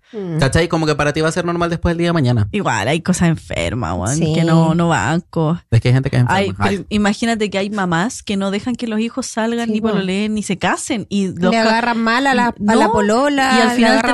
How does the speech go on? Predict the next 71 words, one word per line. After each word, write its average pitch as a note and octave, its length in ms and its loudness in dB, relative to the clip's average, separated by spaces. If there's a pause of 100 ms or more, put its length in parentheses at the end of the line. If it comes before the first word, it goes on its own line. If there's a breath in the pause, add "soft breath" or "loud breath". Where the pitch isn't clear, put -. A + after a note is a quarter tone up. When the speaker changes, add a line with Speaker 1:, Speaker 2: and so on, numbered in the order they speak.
Speaker 1:
mal B3 100 4
Speaker 3:
terminan C4 120 4
Speaker 1:
al B3+ 40 0
Speaker 3:
siendo C4 260 2
Speaker 1:
pololo. B3+ 280 2
Speaker 3:
solterones. A#3 600 2
Speaker 2:
Pero A#3 120 2
Speaker 3:
Terminan B3+ 220 4
Speaker 2:
esa F#4 80 2
Speaker 3:
siendo C#4+ 140 4
Speaker 2:
wea, C#4 80 2
Speaker 3:
solterones B3+ 380 2
en D#4 40 2
Speaker 2:
pero - 100 4
Speaker 3:
la - 40 4
Speaker 2:
es - 40 2
que - 60 2
Speaker 3:
casa F#3+ 160 2
Speaker 2:
esa - 40 4
Speaker 3:
y - 40 4
no - 60 4
Speaker 2:
wea D#3 100 4
Speaker 3:
pueden E3+ 100 4
Speaker 2:
es - 60 2
Speaker 3:
hacer - 120 2
nada - 200 4
Speaker 2:
como, D#3+ 100 2
Speaker 3:
más. C#4 80 2
Los B3 100 2
Speaker 2:
¿cómo A#3 80 0
se B3 40 0
llama A#3+ 40 2
Speaker 3:
aíslan, B3 280 0
Speaker 2:
esta F3+ 160 -6
Speaker 3:
los G3 100 -2
Speaker 2:
wea? A#3 100 2
Speaker 3:
aíslan. B3+ 400 2
Speaker 1:
Eh. G#3+ 40 -2 (360)
Speaker 2:
¿Cómo C#3+ 160 0
se - 60 -10
llama F3 60 -4
esta - 20 0
Speaker 3:
Complejo A3 440 0
Speaker 2:
wea? A3 60 0
Speaker 3:
de, G#3 280 4
Speaker 2:
Con- G#3+ 240 2
Speaker 3:
de G#3 80 2
Electra. G#3 380 0 (200)
El G#3 200 4
Speaker 2:
de G#3+ 60 6
Speaker 3:
del, G#3+ 460 2
del G3+ 160 -2
hijo C#4 300 0
de C#4 160 2
la C4+ 120 2
mamá C4+ 320 2
Electra D4+ 520 -2
y C4 100 0
de A#3+ 80 2
Edipo B3 480 0
es B3 160 2
Speaker 2:
Es A#3 80 2
Speaker 3:
de A#3 60 2
Speaker 2:
el A#3 60 0
Speaker 3:
la A3 120 2
Speaker 2:
de G#3+ 60 2
la A3 80 2
Speaker 3:
mujer A#3+ 160 2
del A#3 80 2
Speaker 2:
mamá. A3 160 0
Speaker 3:
papá. - 200 -2